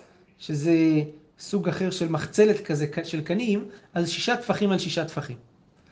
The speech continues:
אז הגמרא, המשנה שלו אומרת כך, זה הכלל, כל המחובר לו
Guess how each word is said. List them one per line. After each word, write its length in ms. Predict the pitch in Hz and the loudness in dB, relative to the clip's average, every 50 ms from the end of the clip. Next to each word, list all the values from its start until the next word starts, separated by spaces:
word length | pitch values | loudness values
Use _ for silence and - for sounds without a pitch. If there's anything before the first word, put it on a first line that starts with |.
| - - _ _ _ _ _ | -20 -20 _ _ _ _ _
אז 80 | 147 156 | 0 0
הגמרא, 340 | 160 170 202 220 226 233 | 4 6 6 6 6 6
המשנה 300 | 233 - 190 175 - 240 | 4 2 0 0 0 -2
שלו 120 | 202 220 208 | 0 2 2
אומרת 220 | 196 190 185 - | 2 2 0 0
כך, 140 | - 139 135 | -2 -4 -6
זה 240 | 139 143 196 277 285 | -6 0 2 4 4
הכלל, 340 | - - - 196 156 127 120 - - - - _ _ _ _ _ | 4 2 2 2 4 2 2 -2 -10 -18 -20 _ _ _ _ _
כל 240 | - - 294 311 330 | -2 4 4 6 6
המחובר 640 | 302 262 240 - - - 208 175 156 214 226 220 202 | 6 4 2 0 0 0 -2 4 6 6 6 6 4
לו 520 | 190 190 190 190 190 175 151 - - - | 4 8 8 8 8 8 6 2 -2 -10